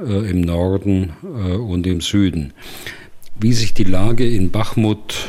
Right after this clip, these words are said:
äh, in den nächsten Tagen weiterentwickeln wird, äh, werden wir sehen. Es gibt durchaus Anzeichen,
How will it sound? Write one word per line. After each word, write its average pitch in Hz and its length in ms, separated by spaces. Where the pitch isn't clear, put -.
äh, 110 380
in 98 80
den 95 140
nächsten 104 400
Tagen 87 340
weiterentwickeln 82 800
wird, 98 360
äh, 95 280
werden 95 240
wir 92 100
sehen. 82 480
Es 80 220
gibt - 180
durchaus 98 240
Anzeichen, 95 640